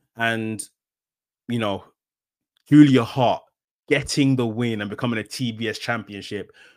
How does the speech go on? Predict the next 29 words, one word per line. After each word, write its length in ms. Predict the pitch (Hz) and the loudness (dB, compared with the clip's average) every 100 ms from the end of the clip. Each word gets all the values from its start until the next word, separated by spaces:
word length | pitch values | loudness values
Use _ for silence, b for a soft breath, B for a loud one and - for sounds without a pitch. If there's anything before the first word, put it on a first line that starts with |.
| b | b
really 840 | 101 107 131 135 131 123 120 117 - | -12 0 4 6 6 2 -2 -4 -10
signifies 920 | - - 127 117 101 - 104 98 95 92 | -14 -4 -4 -4 -6 -6 -6 -6 -8 -6
that, 260 | 95 87 | -6 -6
you 80 | 101 | -10
know, 340 | 98 90 87 _ _ _ _ _ | -10 -12 -14 _ _ _ _ _
we've 260 | 110 127 110 | 0 0 2
been 220 | 123 101 | -4 -2
able 640 | 131 156 135 101 98 120 _ - | -2 -2 -2 -6 -8 -8 _ -12
to 100 | 110 | -10
take 320 | - 151 151 | -4 -4 -4
someone 460 | - 117 98 95 101 | -6 -8 -8 -10 -10
from 240 | 113 110 | -10 -8
some 360 | - 107 101 98 | -8 -8 -8 -6
dead 320 | 160 160 147 - | -2 0 -2 -4
cheerleading 720 | - 160 151 139 127 113 107 | -6 -2 0 0 -2 -2 -6
gimmick, 460 | 104 98 139 151 - _ _ _ _ _ _ | -6 -6 -6 -8 -20 _ _ _ _ _ _
transform 600 | - 120 - 143 147 147 | -6 -6 -4 0 2 2
them 200 | 135 139 | 2 0
with 160 | 131 120 | -2 -2
the 80 | |
help 280 | 110 131 117 | -4 -4 -4
of 100 | 117 | -8
the 100 | 113 | -6
House 280 | 113 120 - | -2 -2 -2
of 160 | 110 90 | -8 -6
Black, 400 | 92 107 - - _ _ _ _ _ _ _ _ _ | -6 -6 -8 -20 _ _ _ _ _ _ _ _ _
develop 540 | 120 104 127 156 156 123 - | -4 0 0 0 -2 -10 -2
her 260 | 127 117 - | 0 0 -2
in-ring, 640 | 135 139 131 107 107 120 | 2 4 4 0 -4 -4